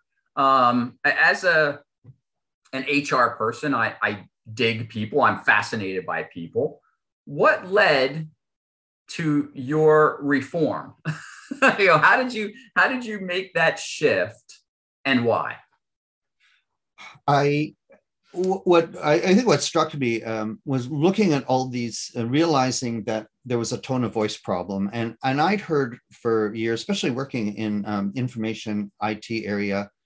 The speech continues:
Speaker 1: Mm-hmm.
Speaker 2: um, that people are beating a compliance drum. You have to do this because it's compliance, and rule, rule, rule, rule, rule, rule, and it doesn't get them anywhere.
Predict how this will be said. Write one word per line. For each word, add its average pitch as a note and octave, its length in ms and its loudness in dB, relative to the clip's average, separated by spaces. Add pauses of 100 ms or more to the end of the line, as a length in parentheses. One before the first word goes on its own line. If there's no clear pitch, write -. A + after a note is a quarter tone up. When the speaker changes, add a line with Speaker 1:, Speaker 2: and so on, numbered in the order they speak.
Speaker 1:
Mm-hmm. C3+ 200 -8 (440)
Speaker 2:
um, A2+ 120 -20 (340)
that B2 340 -2
people G3+ 300 0
are D3 100 6
beating C3+ 360 0
a B2 60 -4
compliance A#2+ 800 -4
drum. F2 440 -4 (360)
You G3+ 200 4
have G3+ 240 4
to E3 100 0
do C#3+ 220 0
this C3+ 240 0
because C3+ 320 -4
it's B2 120 -8
compliance, A#2 720 -2
and A2+ 160 -4
rule, E3+ 380 4
rule, C#3+ 320 0
rule, B2+ 320 -2
rule, A#2+ 320 -2
rule, G#2 240 -2
rule, G2+ 220 -2
and G#2 100 -4
it A#2 80 -12
doesn't F#3 260 0
get C#3 260 0
them G2+ 140 -4
anywhere. F2+ 380 -8